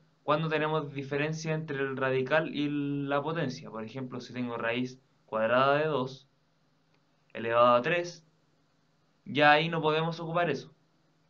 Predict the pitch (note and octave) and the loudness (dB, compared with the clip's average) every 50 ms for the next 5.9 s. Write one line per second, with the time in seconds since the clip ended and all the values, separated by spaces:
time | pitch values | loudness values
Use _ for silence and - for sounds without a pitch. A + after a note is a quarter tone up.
0 | _ _ _ _ _ _ - B2+ C#3+ D3 D#3 D#3 - D#3 D3+ C3+ A#2 - - - | _ _ _ _ _ _ -10 -6 -4 -4 -4 -4 -2 -2 -2 -2 -4 -6 -10 -14
1 | _ _ _ _ _ _ _ _ _ _ _ _ _ _ _ _ _ _ _ _ | _ _ _ _ _ _ _ _ _ _ _ _ _ _ _ _ _ _ _ _
2 | _ _ _ _ _ _ _ _ _ _ _ _ _ _ _ _ _ - C3+ D3 | _ _ _ _ _ _ _ _ _ _ _ _ _ _ _ _ _ -6 -6 -4
3 | D3 E3 E3 C#3+ - B2+ G#2+ - - - _ _ _ _ _ _ _ - A2+ A2 | 0 0 0 0 0 -4 -8 -12 -14 -18 _ _ _ _ _ _ _ -8 -6 -4
4 | A#2+ B2+ C3 D#3+ E3+ F#3+ F#3+ E3 C#3+ C3+ - - E3 E3 - - - - _ _ | -2 0 2 2 2 2 2 2 0 0 -2 -4 -6 -6 -6 -12 -18 -20 _ _
5 | _ _ - B2+ B2+ C#3+ D3+ D#3+ E3 D#3+ - - C#3+ D3 D3+ - - | _ _ -4 -2 0 0 0 0 -2 -4 -4 -2 -2 -2 -2 -4 -8